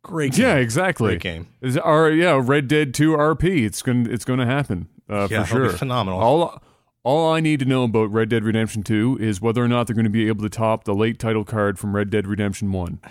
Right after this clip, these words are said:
Speaker 2: That's literally all I need to know
Speaker 1: <laughs>
Speaker 2: 'cause it's still the greatest late title card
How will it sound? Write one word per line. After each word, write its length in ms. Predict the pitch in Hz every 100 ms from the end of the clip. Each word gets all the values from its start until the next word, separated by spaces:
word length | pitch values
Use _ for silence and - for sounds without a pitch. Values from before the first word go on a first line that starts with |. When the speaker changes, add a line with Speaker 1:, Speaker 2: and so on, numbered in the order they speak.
| -
Speaker 2:
That's 240 | 107 - -
literally 480 | 107 110 120 120 117
all 240 | 110 113
I 80 | 113
need 160 | 120
to 80 | 120
know 280 | 117 107 107 120
Speaker 1:
<laughs> 140 | 120 -
Speaker 2:
'cause 140 | 113
it's 100 | 113
still 260 | - 131 127
the 120 | 120
greatest 480 | 101 117 127 127 123
late 180 | 120 117
title 260 | 120 117
card 440 | 113 113 110 110